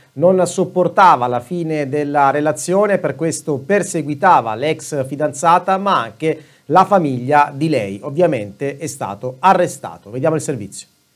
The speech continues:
Nella mattinata di ieri una donna ha contattato la sala operativa chiedendo un intervento della polizia per la presenza al di fuori della sua abitazione di una persona violenta e molesta. La volante, giunta sul posto,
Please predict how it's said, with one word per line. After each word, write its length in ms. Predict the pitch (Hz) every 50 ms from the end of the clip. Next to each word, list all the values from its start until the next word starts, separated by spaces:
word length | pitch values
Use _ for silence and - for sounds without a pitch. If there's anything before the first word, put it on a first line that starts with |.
| _ _ -
Nella 180 | 190 196 190 190
mattinata 600 | 208 226 226 - 190 170 190 190 185 185 175 151
di 160 | 131 127 131
ieri 360 | 151 170 165 156 156 151 151 - _ _ -
una 240 | - 226 240 226 208
donna 320 | 208 208 202 196 170 151
ha 60 | 147
contattato 680 | - - 220 208 202 165 135 - - - 147 - - 95
la 140 | 98 101 104
sala 280 | - 160 156 151 143
operativa 540 | 139 127 156 160 175 175 175 220 202 196 180 165
chiedendo 500 | - - 226 202 214 214 208 190 175 170
un 80 | 165 185
intervento 720 | 190 170 180 165 151 135 143 190 190 175 143 - - 131
della 240 | 127 131 127 123 120
polizia 680 | 123 - 190 170 147 127 131 - 202 185 175 156 139
per 160 | - 156 147
la 100 | 156 165
presenza 640 | 165 175 185 170 208 220 208 160 131 - - 113 107
al 160 | 123 127 127
di 120 | 123 147 -
fuori 340 | - 208 196 180 143 127
della 220 | 120 117 117 117 120
sua 240 | - - 185 160 147
abitazione 680 | 147 185 185 233 226 220 - - 123 113 123 127 127 - - _ _
di 120 | - 151 226
una 220 | 254 220 214 185
persona 580 | 185 233 233 214 - - - 143 135 135 135 131
violenta 680 | 135 151 247 233 190 143 113 107 101 - - 139 -
e 100 | - 208
molesta. 680 | 185 170 143 120 90 - - - - 127 113 - - _ _ _ _ _ _ _ -
La 120 | 165 175
volante, 540 | 165 160 160 156 151 151 147 - 151 139 123
giunta 380 | 107 139 143 131 131 135 123
sul 180 | 120 - 170 151
posto, 520 | - 190 180 170 - - - 170 165 170